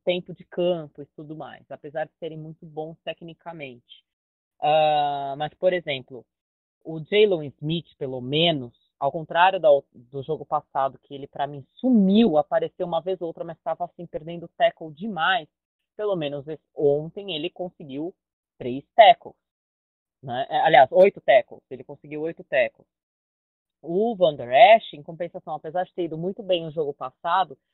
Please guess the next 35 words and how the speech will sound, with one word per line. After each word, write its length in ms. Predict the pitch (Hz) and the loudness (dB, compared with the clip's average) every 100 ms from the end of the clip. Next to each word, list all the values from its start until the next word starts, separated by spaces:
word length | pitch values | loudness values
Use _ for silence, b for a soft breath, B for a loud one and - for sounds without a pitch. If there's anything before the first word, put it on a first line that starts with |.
| _ | _
esse 320 | - 233 - 226 | 2 2 0 -6
jogo 260 | 190 202 - | -4 -4 -6
foi 100 | 233 | -8
muito 240 | 208 196 | -8 -8
mal, 380 | 254 226 226 160 | -2 2 2 0
ele 160 | 165 | -2
quase 340 | - 175 185 196 - | 0 2 2 -2 -6
sumiu 400 | 269 226 254 - _ _ _ | -2 0 -2 -6 _ _ _
na 120 | 190 190 | -4 -4
frente, 300 | 208 226 - | -2 -4 -2
é, 340 | 180 160 160 | 0 2 2
ele, 120 | 190 | 2
ele 220 | 190 185 | 2 2
conseguiu 520 | 185 208 - 196 190 190 | -4 -6 -10 -8 -8 -4
só 140 | 214 | -6
três 260 | - 214 302 - | -4 -6 -8 -4
tackles. 440 | 196 - - - _ _ _ _ _ _ _ _ _ _ _ _ _ _ | -4 -4 -12 -20 _ _ _ _ _ _ _ _ _ _ _ _ _ _
Né? 220 | 143 170 | -4 -2
O 140 | 185 175 | -2 -6
jo-, 140 | 143 190 | 0 6
o 260 | 165 170 | 6 4
jogo 220 | 160 202 226 | 0 -6 -6
anterior, 420 | 220 208 190 208 | -6 -2 0 0
ele 280 | 240 233 202 | -4 -8 -10
conseguiu 520 | - 226 226 196 311 | -10 -10 -8 -6 -2
ler 180 | 269 214 | 2 2
melhor 340 | 196 175 170 | 2 2 2
as 100 | 165 | 0
jogadas, 340 | 165 151 190 208 | -4 -2 -2 -2
até 180 | 214 | -6
melhor 240 | 233 247 254 | -4 0 -2
do 80 | 247 | -2
que 100 | 277 | -6
o 380 | 277 269 262 | -6 -8 -10
Jalen. 420 | 196 190 226 175 | -2 0 0 -2